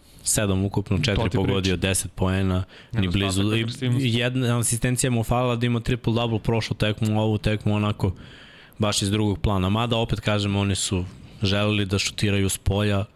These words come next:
Speaker 1: to im je bila zamisao, to im je obično ulazilo na ovoj utakmici, katastrofa s polja i eto, nisu bili ni blizu.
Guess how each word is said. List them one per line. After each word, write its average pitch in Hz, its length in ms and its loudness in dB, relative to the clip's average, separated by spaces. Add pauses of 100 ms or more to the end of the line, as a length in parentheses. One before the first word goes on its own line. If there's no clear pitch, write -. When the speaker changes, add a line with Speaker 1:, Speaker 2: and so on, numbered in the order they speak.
(460)
Speaker 1:
to 95 140 0
im 95 100 2
je 92 60 0
bila 92 260 0
zamisao, 95 520 0
to 92 200 0
im 87 80 2
je 87 80 2
obično 85 360 0
ulazilo 85 440 2
na 80 120 2
ovoj 76 200 2
utakmici, 80 560 -2
katastrofa - 680 -2
s - 60 -2
polja 67 420 0
i 71 260 0
eto, - 280 -4
nisu 73 220 -2
bili 71 260 0
ni 73 120 0
blizu. 76 340 -2